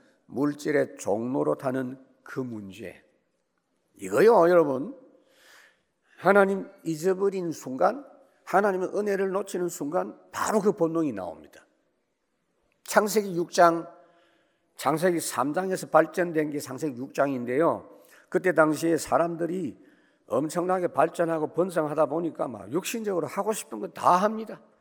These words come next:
이래가지고 다 추구하다 보니까 영적인 건 하나도 없고 전부 육신 덩어리가 돼버리고 네피림에 장악된 그런 상태인데,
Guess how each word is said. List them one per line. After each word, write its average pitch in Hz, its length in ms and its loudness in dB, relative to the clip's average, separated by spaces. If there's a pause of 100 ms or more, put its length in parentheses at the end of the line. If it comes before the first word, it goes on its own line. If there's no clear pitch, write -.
(400)
이래가지고 196 680 4 (240)
다 185 300 -2
추구하다 196 580 2
보니까 185 460 -2 (260)
영적인 220 440 2
건 170 160 -2
하나도 214 460 2
없고 165 260 0
전부 160 340 0
육신 247 420 -4
덩어리가 247 440 4
돼버리고 143 600 -4 (280)
네피림에 226 580 4
장악된 165 540 2
그런 185 220 0
상태인데, 147 1000 2